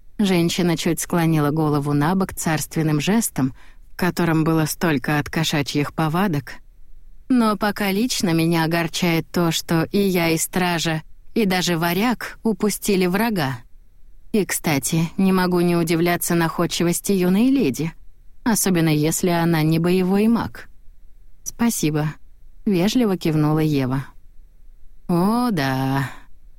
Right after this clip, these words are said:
Михаил явно был чем-то очень сильно недоволен. «Ты просто не представляешь, кузина, от кого ты сейчас получила этот комплимент.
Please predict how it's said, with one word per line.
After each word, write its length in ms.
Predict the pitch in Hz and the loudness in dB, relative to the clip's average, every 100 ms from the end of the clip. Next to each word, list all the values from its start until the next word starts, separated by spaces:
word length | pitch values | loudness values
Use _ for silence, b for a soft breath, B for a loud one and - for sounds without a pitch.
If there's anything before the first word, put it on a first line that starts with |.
| - | -4
Михаил 480 | 185 165 165 151 143 | -2 0 0 2 2
явно 400 | 139 143 175 220 | 2 2 2 2
был 200 | 196 180 | 2 0
чем-то 380 | - 151 135 139 | 0 0 2 0
очень 320 | 135 - 139 | 0 0 0
сильно 460 | - - 147 160 175 | 0 -2 0 2 2
недоволен. 720 | 170 156 151 127 127 131 139 - - - - - - - - | 2 2 0 0 0 -2 -4 -8 -20 -18 -18 -18 -18 -18 -6
«Ты 160 | - 170 | 0 0
просто 400 | - 165 160 165 | 2 0 0 0
не 120 | 156 | 0
представляешь, 800 | 143 160 - - 139 147 170 170 - | 0 -2 -2 -2 0 0 0 -2 -2
кузина, 520 | 170 147 156 175 156 | -2 2 2 2 0
от 80 | - | 0
кого 320 | 160 151 170 | 0 0 0
ты 100 | 196 | 0
сейчас 380 | 170 156 165 - | 0 0 -2 -2
получила 560 | 160 156 147 156 165 | 0 0 0 0 2
этот 340 | 165 147 143 - | 2 0 -2 -2
комплимент. 800 | 143 131 139 139 131 131 135 | -2 0 2 2 2 0 -2